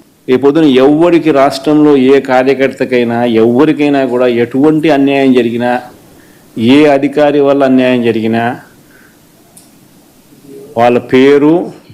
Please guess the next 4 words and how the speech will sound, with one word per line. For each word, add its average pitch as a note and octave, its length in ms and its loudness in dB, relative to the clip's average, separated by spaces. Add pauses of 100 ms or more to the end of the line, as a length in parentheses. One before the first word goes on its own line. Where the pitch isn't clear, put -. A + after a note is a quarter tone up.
(480)
ఏ B2+ 180 0
రకంగా C#3 520 0
అన్యాయం C3+ 480 0
చేసినాడు, C3 720 0